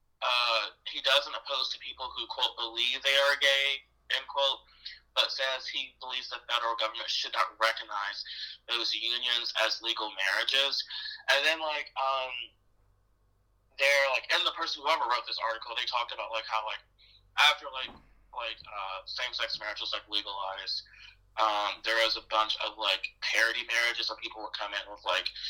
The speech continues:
animals and, like, other kinds of stuff to, like, show, like, this is, like, where, like, two gay people marrying will, like, lead us to people wanting to, like, marry, like, their cousins and, like, animals and, like, all this other stuff. Um,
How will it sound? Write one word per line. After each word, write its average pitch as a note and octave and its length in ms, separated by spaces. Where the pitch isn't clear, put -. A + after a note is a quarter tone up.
animals A#2+ 800
and, G2 80
like, F2+ 320
other C3 240
kinds B2 280
of - 40
stuff A#2 320
to, A2+ 80
like, G2 160
show, B2 320
like, A2 160
this C3+ 160
is, C3 160
like, B2 240
where, A2+ 640
like, A2 320
two B2+ 360
gay A2+ 200
people A2+ 320
marrying G#2 240
will, G2+ 80
like, G#2 200
lead A2 120
us G#2 80
to - 120
people A2 280
wanting G#2 240
to, G#2 80
like, G2+ 160
marry, G#2 320
like, F#2+ 160
their A2+ 160
cousins A2 640
and, G2+ 120
like, G2 200
animals A2+ 720
and, F#2 80
like, F#2+ 200
all A2+ 120
this G#2+ 240
other F2+ 200
stuff. E2 440
Um, A2 480